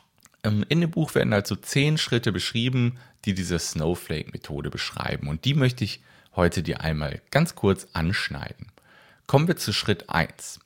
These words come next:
Schritt eins der Snowflake-Methode ist einfach, dass du dein, dein Buch beziehungsweise deine Buchidee in einem Satz zusammenfasst. Das ist natürlich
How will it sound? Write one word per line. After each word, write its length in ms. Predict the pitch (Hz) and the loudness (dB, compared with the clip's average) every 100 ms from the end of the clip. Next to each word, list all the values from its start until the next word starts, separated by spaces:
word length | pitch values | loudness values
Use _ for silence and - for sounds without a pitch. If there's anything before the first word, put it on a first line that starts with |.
| - - | -20 -8
Schritt 300 | - 123 - | -6 -2 -2
eins 220 | 202 - | -2 0
der 100 | 165 | -2
Snowflake-Methode 880 | - 135 135 - - 107 110 107 98 | 2 0 0 -4 -4 -2 0 0 0
ist 200 | - - | -2 0
einfach, 300 | 95 98 92 | 0 0 -4
dass 240 | 87 - | -6 -6
du 120 | 90 | -4
dein, 360 | 78 76 76 - _ - - | -2 -2 -4 -8 _ -20 -2
dein 220 | 85 82 | 2 2
Buch 300 | 123 196 226 | 4 2 2
beziehungsweise 600 | - 123 113 101 92 85 | -2 -2 -2 0 0 -2
deine 240 | 80 78 80 | -2 -2 0
Buchidee 800 | 139 190 - 123 120 110 113 - - _ - | 2 2 2 0 2 2 2 -4 -20 _ 0
in 200 | 95 - - | 0 0 2
einem 520 | 120 175 208 208 185 | 4 4 4 2 2
Satz 640 | 107 104 123 - - - _ - | 2 2 2 -2 -10 -12 _ -4
zusammenfasst. 1040 | 120 113 107 71 78 - - - - - _ _ _ _ _ _ - - - _ | 0 4 4 4 -2 -8 -10 -12 -20 -20 _ _ _ _ _ _ -20 -20 -20 _
Das 200 | - 101 | -2 0
ist 160 | 127 - | 0 0
natürlich 580 | 196 - 202 214 - | 0 4 4 2 -4